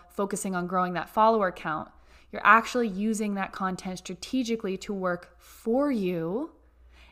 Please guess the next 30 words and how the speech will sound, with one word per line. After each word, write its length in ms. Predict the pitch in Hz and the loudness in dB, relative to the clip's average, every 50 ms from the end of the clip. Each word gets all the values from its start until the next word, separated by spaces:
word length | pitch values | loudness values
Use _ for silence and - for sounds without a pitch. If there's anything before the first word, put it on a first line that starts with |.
| - - | -6 -2
and 400 | 320 370 349 302 269 262 269 262 | 0 2 2 2 2 2 0 0
that 160 | 269 240 - | 0 -2 -2
pin 240 | - - 311 311 294 | 0 0 2 2 2
is 120 | 285 247 | 2 0
gonna 180 | 226 220 220 214 | 0 -2 -2 -2
live 160 | 220 214 202 | -2 0 2
out 180 | 208 202 202 - | 2 2 2 2
in 60 | 190 | -2
the 80 | 180 175 | -4 -4
world 500 | 190 226 247 240 220 190 180 180 180 214 - | -2 2 4 4 6 4 4 2 -2 -4 -10
for 160 | - - 196 | -12 -8 -6
a 100 | 180 180 | -4 -4
lot 440 | 175 175 180 196 233 269 294 311 302 | -4 -4 2 6 8 8 8 8 6
longer 600 | 269 262 247 226 214 196 185 175 - 190 220 214 - - - - | 6 6 6 6 4 4 2 2 2 2 0 -2 -4 -12 -20 -20
<laughs> 180 | - _ _ - | -20 _ _ -6
than 180 | - 202 208 | -4 -2 -2
an 80 | 208 202 | -2 -4
Instagram 540 | - 220 208 185 - - 165 156 - - - | -4 -6 -6 -8 -8 -10 -12 -12 -14 -14 -14
post 240 | - - - - - - | -16 -16 -16 -18 -20 -20
is. 140 | - - - - | -20 -20 -12 -8
Instagram 400 | 262 277 277 285 277 269 262 254 | -8 -8 -6 -4 -4 -2 -2 0
posts 240 | 247 226 220 220 - | 0 -2 -2 -2 -2
die 380 | - 185 175 175 175 170 180 - - - - - | 0 2 2 2 2 0 -2 -6 -12 -18 -14 -10
within 180 | 202 185 185 180 | -10 -8 -8 -8
twenty-four 440 | - - 190 180 175 - - - | -8 -8 -10 -8 -8 -6 -6 -2
hours, 380 | - - - - - - - - - - - _ _ _ _ _ _ _ _ - - - - | -2 -2 -2 -4 -6 -10 -12 -14 -18 -20 -20 _ _ _ _ _ _ _ _ -20 -20 -14 -10
m-, 560 | 190 190 190 190 - - - - 170 170 175 | -8 -6 -6 -6 -8 -10 -12 -12 -10 -8 -8
you 100 | 180 175 | -8 -8
know, 60 | - - | -8 -6
maximum. 720 | - 190 180 170 - - - - - - - 220 202 | -2 0 0 0 -2 -4 -10 -10 -8 -8 -8 -8 -10